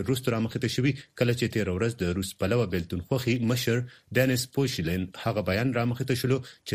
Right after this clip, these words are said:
دا کسان عدالت ته وړاندې کېدلی شي. پوشلین ویلي وو چې دوه زره څلور سوه نهه دېرش کسان دوی سره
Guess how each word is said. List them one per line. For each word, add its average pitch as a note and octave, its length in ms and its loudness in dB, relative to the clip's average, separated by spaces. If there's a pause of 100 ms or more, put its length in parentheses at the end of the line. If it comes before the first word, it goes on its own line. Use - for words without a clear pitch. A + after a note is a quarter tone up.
دا A2 160 2
کسان A2+ 440 0
عدالت G2 440 0
ته F2 160 0 (120)
وړاندې F#2 380 0
کېدلی F#2 400 -2
شي. F#2 160 0 (580)
پوشلین C#3 340 4
ویلي A2 340 2
وو B2 100 2 (280)
چې - 60 0 (100)
دوه A#2 160 2
زره A2+ 160 4
څلور G2+ 480 0
سوه A2 260 2 (220)
نهه A2+ 260 2
دېرش F#2 220 0 (180)
کسان A2+ 380 0
دوی G#2 160 0
سره F#2 160 0